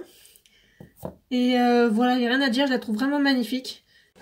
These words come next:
façon, il n'y a pas de surprise à faire, mais elle a été vendue que en deux mille quatorze. En tout cas, je suis vraiment contente qu'elle ait rejoint ma collection. Ça fait un petit temps que je voulais la voir. Donc, euh, voilà, elle est dans ma collection. Ensuite, toujours en Schleich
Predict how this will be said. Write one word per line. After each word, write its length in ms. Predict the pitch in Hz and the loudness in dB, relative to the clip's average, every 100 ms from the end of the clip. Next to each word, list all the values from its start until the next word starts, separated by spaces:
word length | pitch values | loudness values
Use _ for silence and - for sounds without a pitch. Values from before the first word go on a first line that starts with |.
| 247 | -6
façon, 120 | 269 | 0
il 20 | |
n'y 80 | 262 | 0
a 60 | 214 | 2
pas 140 | 269 | 2
de 180 | 262 254 | 2 0
surprise 320 | 269 269 254 | -2 -2 -2
à 80 | 240 | 0
faire, 180 | 285 294 | 0 2
mais 280 | 269 262 | 0 0
elle 100 | 262 | 2
a 60 | 254 | 0
été 120 | 247 | 0
vendue 300 | 262 262 277 | -2 -2 -4
que 100 | 285 | -4
en 100 | 294 | -2
deux 80 | 277 | 0
mille 160 | 269 247 | 0 0
quatorze. 300 | 262 247 220 | -2 -2 -2
En 40 | |
tout 80 | 214 | -2
cas, 120 | 226 | -4
je 40 | 220 | -4
suis 100 | 233 | -2
vraiment 240 | 254 285 | -2 -2
contente 560 | 277 - 320 277 294 285 | -6 -10 -6 0 0 -2
qu'elle 160 | 269 | -2
ait 80 | 240 | -2
rejoint 200 | 233 269 | -2 -4
ma 160 | 285 269 | -2 -2
collection. 400 | 269 240 269 262 - - _ | -2 -4 -6 -10 -14 -20 _
Ça 80 | - | -6
fait 60 | |
un 60 | 240 | -4
petit 140 | 226 | -2
temps 160 | 247 285 | -2 -2
que 160 | 285 240 | 0 -2
je 140 | 226 | 0
voulais 320 | 220 208 262 | 0 0 0
la 100 | 254 | 0
voir. 300 | 202 208 214 - - - _ _ - | 0 0 -4 -14 -20 -20 _ _ -8
Donc, 200 | 233 226 | -6 0
euh, 200 | 226 220 | 0 0
voilà, 420 | 208 185 220 285 | -2 0 0 0
elle 120 | 294 262 | 0 0
est 80 | |
dans 120 | 254 247 | 0 -2
ma 140 | 233 | -2
collection. 440 | 226 208 208 285 - _ _ _ _ - - - - _ _ _ _ _ _ | 2 0 0 -10 -12 _ _ _ _ -20 -14 -12 -12 _ _ _ _ _ _
Ensuite, 440 | 302 294 339 320 - | -2 -2 -2 -6 -2
toujours 360 | 294 320 311 | -2 0 -2
en 220 | 285 277 | 0 0
Schleich 440 | 269 - 294 294 | 0 2 2 2